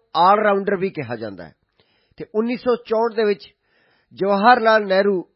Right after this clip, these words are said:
ਪਹਿਲੇ ਭਾਰਤ ਦੇ ਪ੍ਰਧਾਨ ਮੰਤਰੀ, ਉਹਨਾਂ ਨੂੰ ਅੱਜ ਦੇ ਦਿਨ ਹੀ ਉਹਨਾਂ ਦੀ ਮੌਤ ਹੋ ਗਈ। ਤੇ ਉਸ ਤੋਂ ਬਾਅਦ ਇੱਥੇ ਸਾਰੇ ਸਰੋਤਿਆਂ ਨੂੰ ਇਹ ਵੀ ਦੱਸ ਦਈਏ ਕਿ ਉਹਨਾਂ ਨੂੰ ਗਿਆਰਾਂ ਵਾਰ ਨੋਬਲ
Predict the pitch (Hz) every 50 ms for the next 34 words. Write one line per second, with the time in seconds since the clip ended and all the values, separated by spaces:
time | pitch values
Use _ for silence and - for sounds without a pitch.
0 | _ _ _ _ _ _ _ _ - 196 214 226 233 240 240 226 - - _ _
1 | _ _ _ _ _ - 208 208 196 180 170 - 185 175 196 196 160 175 190 185
2 | 208 196 170 151 151 170 175 170 151 - 175 175 170 165 - _ _ _ _ _
3 | _ _ _ _ _ _ _ _ _ - 214 226 240 247 240 226 214 208 185 -
4 | _ _ _ _ _ - 170 190 185 160 208 214 226 233 202 160 202 202 202 175
5 | 120 147 196 226 214 - - _ _ _ _ - 170 185 190 202 196 190 170 185
6 | 185 175 - _ _ _ _ _ _ _ - 131 147 160 185 226 247 - - -
7 | 180 196 185 190 196 208 180 - _ _ _ _ - 202 196 _ 214 220 247 233
8 | 240 - - 233 226 196 160 - _ _ _ _ _ - 139 165 185 208 214 196
9 | 151 196 190 - - 190 196 180 _ 180 175 185 196 202 185 - _ _ _ _
10 | _ - 180 208 214 - 233 226 226 226 220 - - 196 214 220 233 233 185 190
11 | 175 165 156 160 196 196 - - - - _ - 196 208 214 220 226 226 220 226
12 | 220 165 117 - 170 175 180 190 208 208 196 160 143 147 160 170 170 160 - _
13 | _ _ _ _ _ - 135 151 160 165 180 196 208 214 190 226 233 226